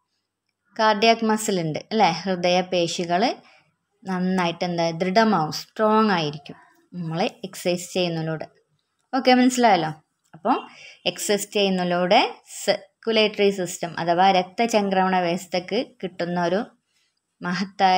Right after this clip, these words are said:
രണ്ട് നേട്ടമാണ്, അല്ലേ? ശരീരത്തിൻ്റെ എല്ലാ ഭാഗങ്ങളിലൂടെയും രക്തപ്രവാഹം കൂടും. Increase blood circulation throughout the body. Then second one, cardiac muscles become strong. ഹൃദയപേശികൾ എന്തായും? കൂടുതൽ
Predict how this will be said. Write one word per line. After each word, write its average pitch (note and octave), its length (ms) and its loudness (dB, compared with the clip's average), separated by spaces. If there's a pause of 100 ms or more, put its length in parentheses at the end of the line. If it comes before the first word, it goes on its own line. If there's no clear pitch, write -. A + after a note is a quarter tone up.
(120)
രണ്ട് F3+ 340 2
നേട്ടമാണ്, E3+ 460 0
അല്ലേ? A3+ 200 4 (240)
ശരീരത്തിൻ്റെ E3+ 580 -2
എല്ലാ E3+ 260 4 (120)
ഭാഗങ്ങളിലൂടെയും F3+ 800 0 (540)
രക്തപ്രവാഹം F3+ 880 0 (360)
കൂടും. G3+ 340 2 (220)
Increase G3 500 2
blood G3+ 180 4 (120)
circulation F3 580 0 (100)
throughout F#3 540 4
the C#4 80 4 (240)
body. B3+ 260 6 (540)
Then A#3 220 4
second A3 240 2 (100)
one, C4+ 100 4 (160)
cardiac A3 600 4
muscles A3 340 -2 (140)
become A3 340 0 (160)
strong. A3+ 340 2 (280)
ഹൃദയപേശികൾ F#3 800 0
എന്തായും? F3+ 340 0 (560)
കൂടുതൽ F#3 340 2